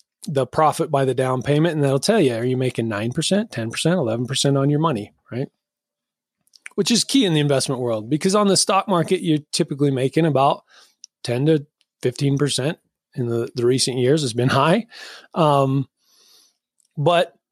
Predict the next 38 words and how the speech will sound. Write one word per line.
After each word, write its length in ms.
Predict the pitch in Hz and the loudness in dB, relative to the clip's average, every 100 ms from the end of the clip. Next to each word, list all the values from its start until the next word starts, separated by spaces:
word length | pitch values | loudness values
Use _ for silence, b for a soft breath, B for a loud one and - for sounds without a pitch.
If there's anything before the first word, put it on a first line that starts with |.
| - | 0
can 140 | 180 | 2
you 100 | 180 | 4
do 140 | 180 | 4
better 320 | 165 202 214 165 | 2 4 4 4
in 140 | 160 | 4
this, 360 | 156 - - - | 2 0 -6 -2
in, 380 | 170 156 156 - | 2 2 0 0
in 160 | 151 | 2
real 220 | 151 156 | 4 4
estate 420 | 147 - 151 139 147 | 2 0 0 0 0
than 140 | 135 | -2
on 100 | 127 | -2
the 60 | 123 | -4
stock 340 | - 135 123 | -2 -2 -2
market 400 | 135 113 - 175 | -6 -6 -4 -2
or 120 | 135 | -2
something 340 | - 135 131 165 | -2 -6 -4 -4
else? 240 | 139 - | -2 -2
Or 100 | 135 | -2
if, 160 | 131 - - | -2 -6 -10
if 140 | 139 | -4
your 100 | 143 | 2
real 120 | 156 | 2
estate 260 | 151 - 147 | 2 2 2
investment 320 | 143 139 139 | 2 2 0
is 60 | 123 | 0
very 240 | 131 127 | 0 2
low, 320 | 131 151 143 B B B B - | 2 2 0 B B B B -4
then 100 | 131 | -2
it 80 | 127 | 0
might 280 | 131 123 - - | -2 -4 -6 -4
be 140 | 143 | 0
worth 380 | 123 123 120 - | 2 0 -2 -4
looking 220 | 123 127 | -6 -4
at 100 | 113 | -6
something 340 | 107 123 135 143 | -4 -4 0 2
else. 380 | 208 135 - 302 214 135 | 2 2 -4 -6 -12 -2
Whereas 500 | 139 127 120 - | 2 2 0 -2